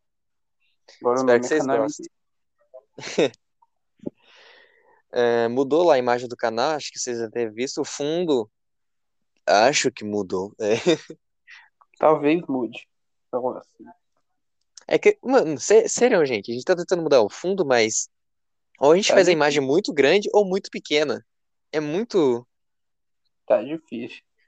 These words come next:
Speaker 2: chato colocar a imagem no YouTube. Aí agora vai ter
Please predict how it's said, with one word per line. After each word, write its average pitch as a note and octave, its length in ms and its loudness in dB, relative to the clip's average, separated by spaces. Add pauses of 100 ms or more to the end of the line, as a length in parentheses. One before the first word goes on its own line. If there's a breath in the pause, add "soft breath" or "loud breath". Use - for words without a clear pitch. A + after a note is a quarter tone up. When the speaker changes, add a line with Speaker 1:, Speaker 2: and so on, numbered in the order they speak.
Speaker 2:
chato A2+ 760 -2
colocar G#2+ 280 -2
a A2 40 0
imagem G#2+ 260 -4
no G2+ 60 -6
YouTube. - 300 -20 (3000 soft breath)
Aí C3 220 6
agora A#2 240 6
vai A#2+ 120 6
ter A#2+ 380 4